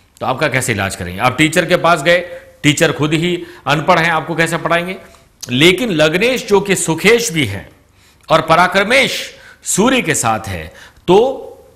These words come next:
ब-, देखिए, पराक्रमेश यानी जहां तीन, तीसरा घर है, जहां पांच नंबर लिखे हुए हैं, उसके लॉर्ड बुध, जो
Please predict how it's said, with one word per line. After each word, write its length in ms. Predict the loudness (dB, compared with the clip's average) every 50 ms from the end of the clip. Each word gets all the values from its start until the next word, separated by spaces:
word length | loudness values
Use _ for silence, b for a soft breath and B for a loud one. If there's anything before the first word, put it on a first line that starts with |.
| _ -10
ब-, 320 | -8 -8 -6 -6 -8 -8 -6
देखिए, 440 | -6 0 2 2 2 2 0 -2 -2
पराक्रमेश 880 | -2 -6 -14 -2 2 4 4 4 4 4 0 2 2 2 0 0 0
यानी 200 | -2 -2 0 0
जहां 180 | 0 0 0 0
तीन, 420 | -2 -4 -4 0 0 0 0 -2 -6 -4
तीसरा 320 | -2 -2 0 0 0 0
घर 180 | 2 2 2 0
है, 80 | 0 0
जहां 140 | 0 -2
पांच 320 | 0 2 0 0 0 0 -2
नंबर 140 | -2 -2 -2
लिखे 180 | 0 0 0
हुए 180 | 0 0 0 -4
हैं, 100 | -6 B B B B B -2
उसके 300 | -2 -2 0 4 4 4
लॉर्ड 320 | 6 6 6 4 4 2 0 -6 -12 -16 -20 -20 _ _ _ -4
बुध, 280 | 4 4 4 6 4 0
जो 200 | 0 0 -2